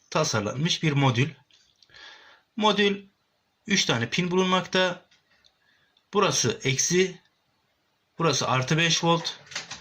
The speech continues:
burası da sinyal çıkış voltajımız. Yani buraya mıknatısı yaklaştırdığımızda burada lob olarak sinyal çıkışı vermekte.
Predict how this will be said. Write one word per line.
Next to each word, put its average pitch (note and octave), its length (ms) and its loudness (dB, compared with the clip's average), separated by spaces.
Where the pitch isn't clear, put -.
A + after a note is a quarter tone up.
burası E3 340 2
da D#3+ 280 0
sinyal D3+ 560 0
çıkış C#3+ 440 2
voltajımız. A2 720 -4
Yani D3+ 480 0
buraya C#3+ 240 2
mıknatısı D3+ 460 0
yaklaştırdığımızda C3+ 1080 0
burada C#3+ 400 0
lob C#3+ 200 2
olarak B2 480 0
sinyal B2+ 440 0
çıkışı D#3+ 540 0
vermekte. B2 720 -2